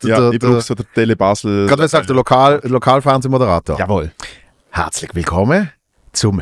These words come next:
Speaker 1: heutigen Feelgood-Podcast. Wir haben einen ganz speziellen Gast, und zwar der Moritz Schädler.
Speaker 2: Best, was je jetzt gibt. <laughs> Also, dann haben wir heute den Lokalfernsehen. Hey, danke vielmals, schön, dass ihr da seid.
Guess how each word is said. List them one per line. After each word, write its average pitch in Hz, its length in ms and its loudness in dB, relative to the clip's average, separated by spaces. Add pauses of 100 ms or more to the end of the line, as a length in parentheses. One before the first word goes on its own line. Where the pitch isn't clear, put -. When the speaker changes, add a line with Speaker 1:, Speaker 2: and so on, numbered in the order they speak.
Speaker 1:
heutigen 143 540 -2
Feelgood-Podcast. - 1800 -6 (240)
Wir 80 100 -6
haben 80 80 -6
einen 71 80 -8
ganz 90 300 -6
speziellen 82 400 -6
Gast, - 480 -6 (480)
und - 100 -10
zwar 117 500 -8 (440)
der 78 80 -6
Moritz 80 440 -6
Schädler. - 480 -12 (840)
Speaker 2:
Best, 135 380 0
was 113 140 -6
je 127 120 2
jetzt 120 200 -2
gibt. - 340 -2 (160)
<laughs> - 200 0
Also, 214 180 0
dann 131 220 -2
haben 123 160 2
wir 127 80 2
heute 123 140 -2
den 113 120 -2
Lokalfernsehen. 110 920 0 (480)
Hey, 196 460 2 (120)
danke 147 240 0
vielmals, 147 360 0
schön, 131 160 0
dass 131 200 -2
ihr 113 60 -2
da 104 240 2
seid. - 300 -14